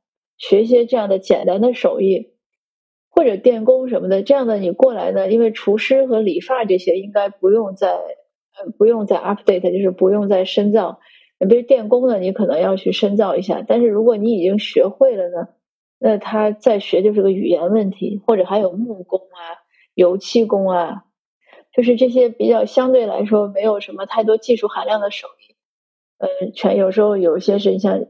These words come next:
剪，剪头发呀、做饭呀、这个烹饪啊，这个也是跟你的，呃，喜欢有关。你有喜欢做、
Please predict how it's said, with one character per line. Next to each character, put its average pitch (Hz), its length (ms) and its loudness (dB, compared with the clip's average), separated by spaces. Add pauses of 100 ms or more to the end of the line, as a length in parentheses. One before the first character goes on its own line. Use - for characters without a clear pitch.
(160)
剪， - 260 -2
剪 190 220 0
头 190 180 -2
发 196 120 0
呀、 190 160 -2
做 196 240 0
饭 196 240 -4
呀、 175 120 -8
这 202 140 0
个 190 240 0
烹 220 220 -2
饪 220 80 2
啊， 190 160 -6
这 208 120 0
个 196 100 0
也 180 120 -2
是 196 140 -4
跟 208 180 0
你 190 140 -6
的， 185 240 -2 (560)
呃， 180 360 -4
喜 - 380 -6
欢 208 240 0
有 233 160 0
关。 190 240 -2
你 196 60 -4
有 226 100 2
喜 - 300 -4
欢 180 280 -2
做、 214 360 -2